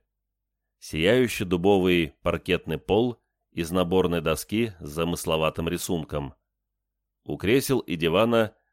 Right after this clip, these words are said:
толстенные ковры ручной работы. На окнах светлые красивые шторы. Домашний кинотеатр с широченным экраном.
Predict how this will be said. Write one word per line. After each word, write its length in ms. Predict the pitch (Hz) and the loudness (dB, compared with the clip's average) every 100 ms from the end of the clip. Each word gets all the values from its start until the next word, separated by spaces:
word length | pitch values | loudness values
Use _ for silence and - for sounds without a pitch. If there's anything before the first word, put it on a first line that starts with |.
| _ | _
толстенные 680 | - 73 76 - 123 135 131 | -4 -2 -2 0 2 4 2
ковры 500 | - 80 78 85 101 | 2 -2 0 0 0
ручной 460 | 55 87 - 80 76 | -2 -6 -6 -4 -2
работы. 580 | 82 90 85 80 71 - _ _ _ _ _ _ _ _ _ _ _ | -2 0 -2 0 -6 -8 _ _ _ _ _ _ _ _ _ _ _
На 200 | 76 80 | -2 2
окнах 520 | 117 - 135 120 - _ _ _ _ _ _ | 2 2 0 0 -8 _ _ _ _ _ _
светлые 580 | - 82 113 117 131 131 | -10 2 2 4 0 0
красивые 540 | 85 76 - 82 95 | -2 -4 -2 0 -2
шторы. 500 | 92 82 73 71 65 _ _ _ _ _ _ _ _ _ _ _ _ _ _ | -2 -2 -2 -2 -6 _ _ _ _ _ _ _ _ _ _ _ _ _ _
Домашний 500 | 90 80 87 85 - | -4 0 2 0 -2
кинотеатр 680 | 80 85 82 92 110 135 87 - | -4 -4 -2 2 2 0 -6 -8
с 60 | |
широченным 680 | - 90 82 - 85 82 92 | -2 0 0 -2 -4 -2 -2
экраном. 500 | - 78 71 71 67 | -2 -2 -2 -4 -8